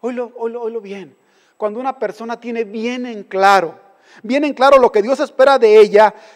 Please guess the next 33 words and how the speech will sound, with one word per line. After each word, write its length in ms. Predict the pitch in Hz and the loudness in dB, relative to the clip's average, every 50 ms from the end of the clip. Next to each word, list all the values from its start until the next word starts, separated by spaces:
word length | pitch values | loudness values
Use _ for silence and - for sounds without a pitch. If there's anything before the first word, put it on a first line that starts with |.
| _ _ | _ _
su 180 | _ - - 208 | _ -14 -14 -10
vida, 260 | 196 240 254 254 240 | -8 -6 -4 -4 -4
¿qué, 140 | 254 247 247 | -4 -8 -8
de 180 | 262 220 226 | -4 -4 -4
qué 140 | 202 262 240 | -2 -4 -4
crees 240 | 247 247 247 233 233 | -6 -6 -8 -8 -8
que 100 | - 240 | -12 -14
se 180 | - - 196 160 | -10 -10 -10 -6
llena? 380 | 175 226 240 226 214 147 - _ _ _ _ | -2 -4 -2 -2 -4 -12 -12 _ _ _ _
Se 200 | _ - 262 233 | _ -4 -4 -4
llena 300 | 180 240 262 262 269 254 | -2 -4 -4 -2 -2 0
de 140 | 233 214 190 | 0 0 0
visión, 640 | 190 175 - - 214 240 254 277 311 349 359 285 - - - _ _ _ _ | -2 -8 -12 -4 2 4 4 4 4 0 -4 -6 -16 -20 -20 _ _ _ _
de 200 | 226 247 226 202 | 4 6 6 6
misión 680 | 214 214 208 - - - 226 240 262 277 302 302 240 - - _ - | 6 2 -6 -8 -10 -6 -2 2 2 2 2 2 -6 -10 -16 _ -8
y 120 | 277 254 | -4 0
de 140 | 247 247 240 | 2 2 0
pasión. 720 | 240 - 220 214 - - 262 285 311 311 277 208 160 127 _ _ _ _ _ _ _ _ _ _ _ _ _ _ _ - | 0 -6 -16 -16 -12 -10 -6 -6 -6 -6 -6 -10 -14 -18 _ _ _ _ _ _ _ _ _ _ _ _ _ _ _ -4
Es 180 | 311 311 - | -4 -4 0
una, 260 | 359 370 330 320 294 208 - - - - | 0 0 0 0 -2 -2 -4 -10 -12 -8
te 100 | 294 277 | -6 -6
digo, 180 | 294 277 320 | -4 -4 -4
es, 120 | 349 269 320 | -6 -6 -4
es 220 | 294 285 262 - | -4 -4 -4 -2
como 260 | - 339 330 311 277 | -2 -4 -2 0 0
una, 720 | 254 262 277 339 339 330 311 294 262 226 208 196 - _ _ _ _ _ _ _ _ _ _ _ _ _ _ _ _ _ _ _ _ | -2 -2 -2 -6 -6 -4 -4 -4 -4 -4 -4 -6 -8 _ _ _ _ _ _ _ _ _ _ _ _ _ _ _ _ _ _ _ _
¿cómo 220 | - 247 302 294 | -14 -12 -12 -10
se 80 | 214 226 | -6 -6
llama? 240 | 240 202 214 208 | -4 -2 -2 -4
Correlación 1000 | - - 214 - 202 202 202 202 202 190 185 - - 196 233 254 262 285 294 277 262 | -2 -2 -2 -2 0 -2 0 0 0 -2 -4 -6 -8 -2 2 4 6 6 6 4 2
o 100 | 247 220 | 0 0
una 680 | 220 247 254 254 247 262 269 262 254 247 220 208 185 - | 0 0 -4 -8 -6 -6 -4 -4 -2 -2 -4 -4 -6 -6
complementación. 1300 | - 214 220 226 208 - 226 208 208 208 208 196 196 190 185 180 - - 208 233 254 254 214 160 127 | -2 -2 -2 -2 -2 -2 -2 -2 -2 -2 -4 -6 -6 -6 -10 -12 -12 -10 -8 -8 -8 -8 -10 -14 _